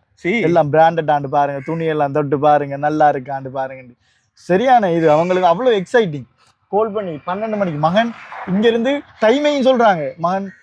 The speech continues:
Speaker 2: அப்படி என்ன ஆறு மணிக்கு, எங்க டைம் செவன் தேர்ட்டி என்றா அங்க டுவெல் மகன், அங்க வாங்க, அப்ப
Speaker 1: சரி.
Speaker 2: அந்நேரம் கால் எடுங்க,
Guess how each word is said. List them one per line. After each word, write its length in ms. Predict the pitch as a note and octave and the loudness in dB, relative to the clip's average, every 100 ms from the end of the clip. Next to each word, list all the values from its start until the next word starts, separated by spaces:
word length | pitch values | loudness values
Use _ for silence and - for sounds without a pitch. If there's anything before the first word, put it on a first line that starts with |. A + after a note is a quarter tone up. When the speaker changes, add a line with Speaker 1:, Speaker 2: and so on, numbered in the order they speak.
| _ | _
Speaker 2:
அப்படி 320 | - C#3+ F#3+ F#3+ | -20 -14 -10 -8
என்ன 180 | F3+ | -4
ஆறு 300 | E3+ D#3 G3 | -4 -2 -2
மணிக்கு, 520 | F#3 F3 D#3+ E3+ E3 D3+ - _ _ | -4 -6 -6 -6 -6 -8 -14 _ _
எங்க 240 | D#3 F#3 | -6 -4
டைம் 260 | E3+ F#3+ A3 - | -4 -6 -6 -6
செவன் 260 | F#3+ A3+ | -4 0
தேர்ட்டி 240 | G3+ F#3 F#3 | 0 0 -2
என்றா 220 | F#3 A3+ | 0 0
அங்க 220 | A#3 G#3 | 0 -4
டுவெல் 260 | G3 F#3+ G3+ | -2 -2 -2
மகன், 320 | F3 D#3+ F#3 - _ | -4 -4 -8 -12 _
அங்க 260 | - F#3+ G3 | -10 -4 0
வாங்க, 420 | F3+ F3+ D#3+ F3 - _ _ | 2 2 0 -4 -6 _ _
அப்ப 160 | D#3+ | 0
Speaker 1:
சரி. 120 | F3 F3 | 2 2
Speaker 2:
அந்நேரம் 360 | F#3 G#3 F#3+ | 2 0 0
கால் 220 | F3+ G3+ | 2 4
எடுங்க, 460 | G3+ E3+ D#3+ D#3+ - | 4 2 0 -2 -4